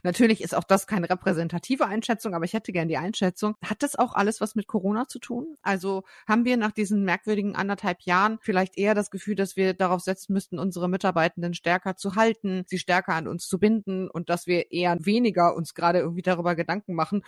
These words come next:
ob wir sie womöglich noch verschrecken, weil wir merkwürdige Tools einsetzen, mit denen sie nichts anfangen können? Also hat es auch was mit diesem vielen Homeoffice zu tun? Ist es vielleicht so ein bisschen sogar kontraproduktiv, all diese Online-Zeit für das Thema K I?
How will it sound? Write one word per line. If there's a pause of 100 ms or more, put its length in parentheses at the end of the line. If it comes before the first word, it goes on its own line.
ob
wir
sie
womöglich
noch
verschrecken,
weil
wir
merkwürdige
Tools
einsetzen,
mit
denen
sie
nichts
anfangen
können?
Also
hat
es
auch
was
mit
diesem
vielen
Homeoffice
zu
tun? (100)
Ist
es
vielleicht
so
ein
bisschen
sogar
kontraproduktiv,
all
diese
Online-Zeit
für
das
Thema
K
I?